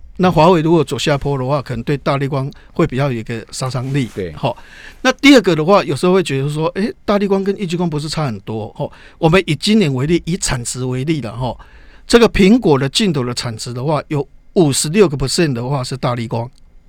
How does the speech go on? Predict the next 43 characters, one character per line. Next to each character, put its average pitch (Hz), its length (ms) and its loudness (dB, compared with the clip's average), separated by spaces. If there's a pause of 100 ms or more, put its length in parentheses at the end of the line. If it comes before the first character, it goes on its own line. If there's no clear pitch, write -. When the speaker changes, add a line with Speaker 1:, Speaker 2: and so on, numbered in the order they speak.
(320)
Speaker 1:
液 220 100 10
晶 175 140 0
光 175 100 4
四 170 160 2
十 139 80 -2
四 143 140 -4
个 131 100 -4
percent。 113 320 -6 (580)
哎， - 100 6
其 240 160 6
实 - 120 4
不 233 120 2
分 220 160 10
轩 214 220 8
轾， 214 180 2
很 147 140 2
接 208 160 8
近 202 180 4
了 151 120 6
哦。 151 200 6 (300)
以 208 100 6
前 208 160 8
我 196 80 8
们 180 160 4
认 247 160 8
为 165 120 4
就 208 100 4
说， 220 220 6
哇， 208 360 4
液 214 140 -2
晶 220 160 0
光 220 140 4
的 190 80 2
镜 214 200 0
头 151 240 2 (520)
瑕 185 260 6
疵 214 180 0
率 214 140 4
多 185 240 2
高， 196 500 4
良 180 220 2
率 214 140 2
多 175 260 2